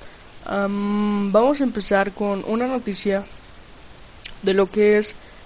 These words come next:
Microsoft compra Nokia. Am, ¿por qué? Pues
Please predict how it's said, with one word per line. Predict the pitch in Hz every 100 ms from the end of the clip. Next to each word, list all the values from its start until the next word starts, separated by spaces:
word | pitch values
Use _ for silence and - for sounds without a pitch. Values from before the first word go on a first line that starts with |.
| -
Microsoft | 254 277 240 220 214 202 - -
compra | 202 190 196 208 226
Nokia. | 247 269 - 226 202 196 - - - - - - -
Am, | 214 220
¿por | 202 214 214
qué? | 247 262 269
Pues | - 202